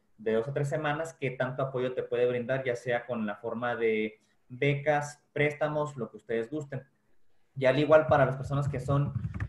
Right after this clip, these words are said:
eh, ciudadanos de Estados Unidos, la universidad sí maneja sus propias becas. Nomás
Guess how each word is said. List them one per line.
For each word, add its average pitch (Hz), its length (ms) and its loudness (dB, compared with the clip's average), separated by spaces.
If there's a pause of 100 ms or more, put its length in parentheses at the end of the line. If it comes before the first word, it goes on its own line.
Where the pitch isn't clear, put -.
(220)
eh, 107 360 -2
ciudadanos 143 560 4
de - 60 -2
Estados 135 320 2
Unidos, 143 440 0
la 113 80 2
universidad 110 480 0
sí - 80 -8
maneja 127 340 -4
sus 135 200 -10
propias 120 440 -2
becas. 147 480 -2
Nomás 104 280 -6